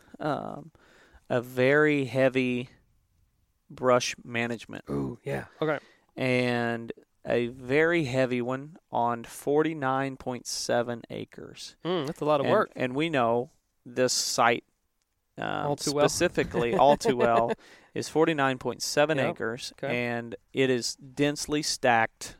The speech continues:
Speaker 1: cedar trees with scattered locusts, honey locust, black locust,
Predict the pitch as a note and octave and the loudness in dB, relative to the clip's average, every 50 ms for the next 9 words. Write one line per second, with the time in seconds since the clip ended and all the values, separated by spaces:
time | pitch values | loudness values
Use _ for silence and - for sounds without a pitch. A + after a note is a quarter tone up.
0 | _ - - - - C#3+ C3+ A#2+ A#2+ A2+ - - B2 B2 A#2 A#2 A2+ - B2+ B2 | _ -12 -8 -6 -2 -2 -2 -2 -4 -8 -8 -6 -6 -4 -4 -4 -6 -8 -8 -8
1 | A2+ - - - - - B2+ B2+ B2 B2 A#2+ - - A#2+ B2 B2 B2 A#2 - B2+ | -6 -6 -6 -6 -2 0 0 0 0 0 -2 -4 -2 0 0 0 0 0 -2 -6
2 | B2 A#2 - - - _ _ _ _ _ _ _ _ _ _ - - C#3+ D3 D3 | -6 -6 -8 -10 -14 _ _ _ _ _ _ _ _ _ _ -6 -4 -2 -2 0
3 | C3+ C3 C3 B2+ - B2 A#2 - - B2+ A#2 A#2+ A#2 - - A#2+ A#2+ - - - | 2 2 2 2 0 -4 -8 -4 0 2 4 4 4 2 0 -2 -2 -2 -4 -8
4 | - - | -8 -8